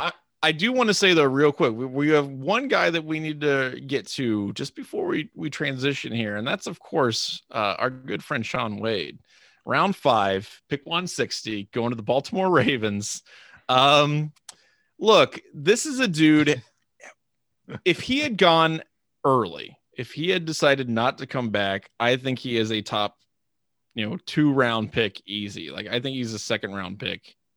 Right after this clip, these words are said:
Speaker 2: Yeah.
Speaker 1: easily. They put him on the edge, out of the slot. They move him. He does not do very well this past season. We all know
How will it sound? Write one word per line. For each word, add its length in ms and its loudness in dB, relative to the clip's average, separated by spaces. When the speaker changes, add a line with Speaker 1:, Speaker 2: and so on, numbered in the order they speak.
Speaker 2:
Yeah. 60 -10
Speaker 1:
easily. 580 -6
They 100 -4
put 300 2
him 280 2
on 240 4
the 140 4
edge, 480 2
out 180 2
of 80 2
the 100 2
slot. 600 -2
They 100 -2
move 400 2
him. 340 -6
He 200 -8
does 280 4
not 280 4
do 180 2
very 340 4
well 400 0
this 240 -4
past 320 -2
season. 420 -10
We 140 -6
all 200 -2
know 420 -2